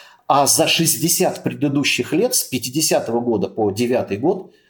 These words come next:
всего на один запятая пять миллиарда долларов. Даже простой перечень, в общем, производит впечатление. Индия получила военно-транспортные самолеты Си сто тридцать "Геркулес",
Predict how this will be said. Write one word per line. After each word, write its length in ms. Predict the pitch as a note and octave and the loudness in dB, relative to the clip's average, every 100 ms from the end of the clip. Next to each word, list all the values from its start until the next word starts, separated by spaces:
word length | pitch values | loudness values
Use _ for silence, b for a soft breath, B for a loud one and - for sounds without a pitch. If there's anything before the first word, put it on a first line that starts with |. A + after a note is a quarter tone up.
| b | b
всего 360 | - C3+ D#3+ | -2 2 4
на 320 | G3+ D#3 D3 B2+ | 4 4 2 2
один 440 | A#2 D3 F3 F3 | 0 0 0 -2
запятая 560 | - A2+ B2+ B2 D3 B2 | -2 0 0 2 4 2
пять 400 | - A#2 E2 - | 2 0 0 -6
миллиарда 480 | F#2 F#2 F#2+ G#2 F#2+ | -6 -2 0 -2 -4
долларов. 400 | F2+ E2 C#2 - - _ _ _ _ B B B B | -8 -8 -12 -18 -20 _ _ _ _ B B B B
Даже 380 | G#2+ C3 C3+ | -2 0 2
простой 340 | D#3+ D#3 - D#3 | 0 0 2 0
перечень, 460 | F#3 G#3 F#3+ A#2+ | 2 2 2 0
в 80 | G#2+ | 2
общем, 240 | F3 - A#2+ | 2 0 0
производит 460 | B2 A2+ C3 C#3+ | 0 0 2 0
впечатление. 640 | - - D3+ B2+ G#2+ F#2 G#2+ | -4 -4 0 0 2 2 2
Индия 260 | D3+ C3+ | 2 0
получила 480 | B2 C#3 C3+ A2+ F#2+ | 0 0 0 0 2
военно-транспортные 960 | G2+ C3+ D#3 D3+ C#3+ C#3 - B2 C#3 C3 | 2 2 0 0 2 0 -2 -4 0 0
самолеты 380 | - B2 C#3+ - | 0 0 0 0
Си 160 | - | 0
сто 180 | - B2+ | 0 0
тридцать 400 | B2 B2 - A#2 | 0 0 0 0
"Геркулес", 680 | A2+ A#2 C#3+ G#2+ - - | -2 0 0 0 -2 -8